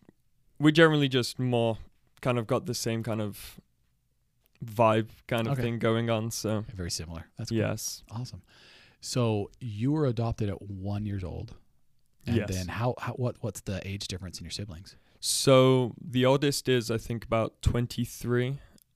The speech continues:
Speaker 1: and then my brother's twenty-one, and I'm nineteen, so there's a
Speaker 2: Okay.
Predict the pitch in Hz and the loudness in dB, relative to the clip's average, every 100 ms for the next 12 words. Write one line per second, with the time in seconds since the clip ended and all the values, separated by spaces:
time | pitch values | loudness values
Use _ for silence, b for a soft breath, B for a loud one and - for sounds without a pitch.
0 | _ 117 110 110 110 101 110 113 104 - | _ -4 -2 0 -2 0 0 0 -2 -6
1 | - - - - - 120 113 110 - 110 | -8 -12 -18 -4 -4 0 -2 -4 -4 -4
2 | 104 104 104 107 - 110 101 101 98 104 | 0 0 0 -4 -6 -4 -2 -2 -4 -6
3 | 107 107 104 - - - - - 117 - | -6 -6 -6 -10 -12 -10 -10 -10 -12 -8
4 | 113 101 104 110 | -6 -4 -4 -4